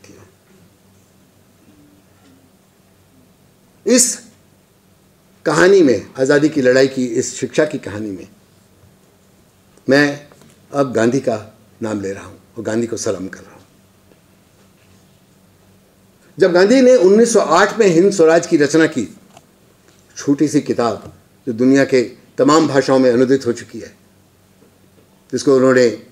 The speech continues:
इंग्लैंड से भारत लौटते हुए जहाज के तीन सप्ताह के दौरान लिख दिया था गुजराती में, अपनी मातृभाषा में लिखा, उसके बाद वो अनुदित हुई है। उस-, उसमें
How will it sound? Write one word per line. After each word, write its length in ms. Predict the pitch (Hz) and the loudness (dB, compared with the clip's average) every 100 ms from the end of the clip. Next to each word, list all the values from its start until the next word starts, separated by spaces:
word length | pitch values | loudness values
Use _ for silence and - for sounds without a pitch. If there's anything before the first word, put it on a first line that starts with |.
| _ _ _ _ - | _ _ _ _ -4
इंग्लैंड 340 | 139 143 156 147 | 2 4 4 4
से 120 | 139 | 0
भारत 320 | 127 143 127 | 2 0 2
लौटते 260 | 131 127 139 | 0 2 2
हुए 180 | 135 | 2
जहाज 380 | 117 123 135 - | 2 0 0 -2
के 200 | 117 107 - _ _ | -6 -8 -10 _ _
तीन 160 | 165 160 | 0 2
सप्ताह 320 | 151 - 135 | 0 0 -2
के 140 | 131 120 | 0 0
दौरान 280 | 120 117 | 2 0
लिख 100 | 110 | -4
दिया 220 | - 110 107 | -6 -6 -4
था 100 | 104 | -2
गुजराती 400 | 120 156 147 104 | 0 0 0 -8
में, 180 | - _ _ _ - _ _ | -10 _ _ _ -20 _ _
अपनी 200 | 120 139 | -8 -2
मातृभाषा 480 | 120 117 113 98 - | -2 -2 -6 -10 -14
में 100 | 98 | -16
लिखा, 240 | 98 - - _ _ _ _ _ _ | -18 -20 -20 _ _ _ _ _ _
उसके 200 | 131 - | -12 -2
बाद 200 | 127 123 | 0 0
वो 80 | 123 | 0
अनुदित 380 | 117 113 104 - | 0 -2 -4 -12
हुई 80 | - | -20
है। 160 | - _ _ _ _ _ _ _ _ _ _ _ _ _ _ _ _ _ _ _ _ _ _ _ _ _ _ _ - | -20 _ _ _ _ _ _ _ _ _ _ _ _ _ _ _ _ _ _ _ _ _ _ _ _ _ _ _ -4
उस-, 320 | 185 233 226 | 2 2 0
उसमें 800 | - 202 - 254 269 277 262 | -2 -2 2 2 4 2 -4